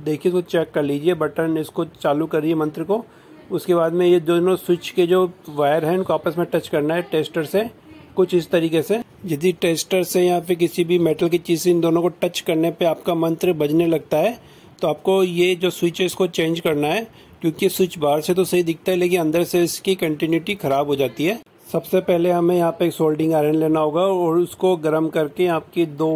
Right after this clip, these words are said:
wire लगे हुए हैं, दोनों को एक एक करके हटा देना है। जैसे आप इनको हटा देंगे तो आपका जो switch है वो separate हो जाएगा। अब आपको क्या करना है कि जो ये switch है, इसको निकालना है। निकालने का तरीका ये है कि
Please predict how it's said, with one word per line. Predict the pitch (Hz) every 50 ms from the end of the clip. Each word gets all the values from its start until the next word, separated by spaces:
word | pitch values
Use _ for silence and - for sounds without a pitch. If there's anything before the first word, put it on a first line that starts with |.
| 151
wire | 147 147 147 147 160 160
लगे | 160 151 143 156
हुए | 160 160 156 160 156
हैं, | 151 156 202 226 - - - - - - - - -
दोनों | 160 160 156 170 180 185
को | 185 196
एक | 196 175 175 170 151 - -
एक | 185 180 -
करके | 185 165 151 147 - 170
हटा | 147 135 - 160 151
देना | 147 156 151 156 151
है। | 151 151 165 185 175
जैसे | 165 165 151 - - 180
आप | 170 165 170
इनको | 165 165 165 160 185 175 170 151
हटा | 139 135 - 160 156
देंगे | 151 160 160 165 165 180 185
तो | 180 - 185 165
आपका | 151 151 147 147 - 165
जो | 160 170 165
switch | - - 170 175 165 - -
है | 180 190
वो | 196 202 190
separate | - - 160 151 143 - 170 160 -
हो | 160 139
जाएगा। | 131 135 135 139 175 214 240 - - _ - - - - - - - - -
अब | 170 160 156 175
आपको | 170 156 175 - - 185 180
क्या | 170 - 180 170
करना | 175 165 165 170
है | 175 175
कि | 170 175
जो | 165 160 175 170 151 147 - - - - - -
ये | 143 160 165 147 - -
switch | - - 180 185 175 - - 180
है, | 196 202 190
इसको | 170 165 - - - 196 190
निकालना | 180 160 151 - 160 151 151 156 156 165
है। | 185 180
निकालने | 165 151 - 160 143 143 151 151 160
का | 156 175 160
तरीका | - 160 151 156 147 - 160
ये | 156 160 160
है | 165
कि | 170 190